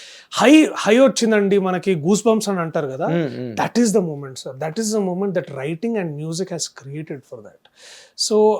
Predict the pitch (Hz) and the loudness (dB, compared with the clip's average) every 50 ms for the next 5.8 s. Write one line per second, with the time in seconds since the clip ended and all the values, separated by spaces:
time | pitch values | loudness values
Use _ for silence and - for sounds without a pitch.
0 | 151 175 175 175 175 170 170 165 160 147 139 139 135 - - 165 175 175 247 233 | 0 -2 -2 0 0 -2 -2 -2 -4 -4 -6 -10 -14 -14 -10 -4 -2 -2 0 0
1 | 226 247 247 226 226 214 196 170 147 160 165 165 156 156 151 143 139 135 131 - | 0 -2 -2 0 0 0 0 0 -2 -4 -4 -4 -4 -6 -10 -14 -16 -18 -20 -20
2 | _ - 139 - - _ 143 135 120 101 - _ _ _ 139 135 143 143 147 151 | _ -16 -14 -14 -16 _ -18 -20 -20 -20 -20 _ _ _ -20 -20 -20 -20 -20 -20
3 | 139 _ _ _ _ _ _ _ _ _ _ 160 147 143 _ _ _ _ - 175 | _ _ _ _ _ _ _ _ _ _ _ -20 -20 -20 _ _ _ _ -20 -20
4 | 139 - _ _ _ _ _ - - - 185 208 226 226 - _ _ - 196 160 | -20 -20 _ _ _ _ _ -10 -2 2 4 4 4 2 -2 _ _ -2 -2 -2
5 | 147 - - 151 143 135 120 107 107 113 117 110 101 - - 95 | -2 -2 -6 -6 -6 -6 -6 -6 -6 -6 -6 -6 -8 -10 -12 -14